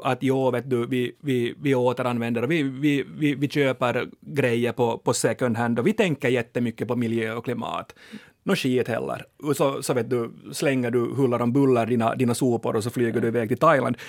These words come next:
Och, och, och här tänker jag att, att, att Greta nu får, för att de ska ju vara lite sådär elaka också.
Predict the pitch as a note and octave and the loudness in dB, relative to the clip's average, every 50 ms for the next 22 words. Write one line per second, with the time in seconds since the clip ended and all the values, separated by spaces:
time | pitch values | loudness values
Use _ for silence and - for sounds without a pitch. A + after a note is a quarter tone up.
0 | - - - - - - D#3+ D3+ D3 - - D3+ C#3+ - - - D3 C#3+ F3 G3+ | -16 -16 -18 -6 2 6 6 6 6 6 4 4 4 4 4 4 6 6 6 6
1 | A3 G#3 - G3+ F#3+ - F#3 E3 D#3+ D#3 D3+ - - D3+ D3+ - D#3 C#3+ C#3+ D#3 | 6 4 4 2 2 2 2 4 4 2 2 0 0 0 2 2 0 0 2 4
2 | E3 F#3 F#3+ F3+ - - D3 C#3+ C#3+ C#3 - - - - - - _ - - - | 4 4 4 4 4 4 4 4 4 2 2 -2 -6 -14 -20 -20 _ -18 -8 -2
3 | - E3+ D#3 C#3+ - - E3 D#3 D3+ D3+ C#3+ - E3 D#3 D#3 E3+ E3+ E3 D#3+ D#3 | 2 2 4 2 2 2 2 2 2 2 0 0 0 2 2 4 4 4 4 4
4 | D#3 D3 - D3+ D3+ - E3+ G3 G3 D#3 C#3+ - A#2+ - - - - - - - | 2 2 2 2 2 4 4 4 4 4 4 2 2 0 -2 -4 -6 -6 -8 -8
5 | - - | -8 -8